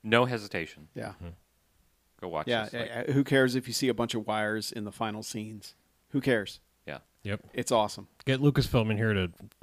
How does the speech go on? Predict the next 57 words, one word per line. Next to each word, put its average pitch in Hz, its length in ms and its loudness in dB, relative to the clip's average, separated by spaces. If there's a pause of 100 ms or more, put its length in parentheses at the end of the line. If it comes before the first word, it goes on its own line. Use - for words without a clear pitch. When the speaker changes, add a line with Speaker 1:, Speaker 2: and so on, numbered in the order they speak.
Speaker 3:
fix - 500 -2
that. 95 300 4
Like, 98 200 0
let's - 360 -2
Speaker 1:
Doesn't 160 300 2
even 127 260 4
need 85 160 -4
it. 82 160 -8
Speaker 3:
I'm 240 140 6
just 247 180 4
saying, 208 200 10
Speaker 1:
Doesn't 143 120 6
Speaker 3:
like, 143 140 6
Speaker 1:
even 160 60 6 (100)
Speaker 3:
eh, 160 120 2
Speaker 1:
matter. 135 100 -4
Speaker 3:
simple, 156 500 6
very 147 320 6
simple. 127 400 2
Like, 110 240 2 (180)
I 127 100 -2
mean, 131 240 0
we 147 80 4
don't 131 140 4
even 120 160 0
need 110 80 0
Lucasfilm. 104 540 2
Like, 90 180 -4
literally, 98 520 0 (160)
Joe 101 400 -2
with 92 300 -2 (160)
After 98 300 -2
Effects 87 320 -6
could 85 160 -8
do 87 160 -4
it 82 120 -10
these 90 200 -8
days. 82 440 -8
I 101 80 -8
mean, 80 300 -10 (140)
Speaker 1:
Yeah. 82 140 -10
Speaker 2:
Yeah. 101 140 -10 (180)
I'm 156 100 4
sure 247 180 0
on 170 120 4
V 143 100 4
H 127 220 4
S 127 260 2
you 117 60 -4
probably 113 320 2
didn't 117 220 0
notice, 117 340 -2
but 110 220 -2
Speaker 3:
No, 92 140 0
Speaker 2:
on 107 160 -4
a 107 40 -6
Speaker 3:
yeah. 104 220 -8